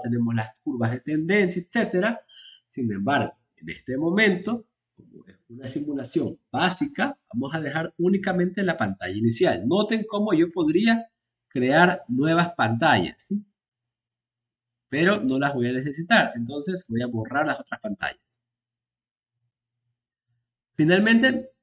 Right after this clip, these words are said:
las pantallas del sistema. Aquí puedo agregar nuevas pantallas, como es información del proyecto, administración de usuarios, pero de nuevo repito, esto es una simulación básica, por tanto, vamos a dejar de lado todas esas funciones.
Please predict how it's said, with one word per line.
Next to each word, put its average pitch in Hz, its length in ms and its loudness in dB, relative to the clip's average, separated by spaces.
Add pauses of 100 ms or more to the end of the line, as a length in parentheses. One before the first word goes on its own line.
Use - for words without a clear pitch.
las 139 300 0
pantallas 107 600 0
del - 120 -20
sistema. 131 540 0 (600)
Aquí 180 340 0
puedo 143 420 0
agregar 123 380 0
nuevas 107 280 -2
pantallas, 151 760 0
como 107 280 -2
es 113 60 0
información 101 520 -4
del 98 120 -10
proyecto, 160 1080 0 (180)
administración 104 680 -4
de 110 60 -2
usuarios, 185 720 4
pero 165 400 2
de 95 100 -8
nuevo 156 280 2
repito, 180 440 2 (520)
esto 120 300 -4
es - 140 -4
una 147 200 -4
simulación 135 580 -6
básica, 170 440 -2
por 123 160 -6
tanto, 165 400 -4
vamos 123 260 -6
a 135 80 -4
dejar 127 300 -4
de 147 140 -6
lado 175 400 2
todas 135 300 -4
esas 120 260 -16
funciones. - 680 -18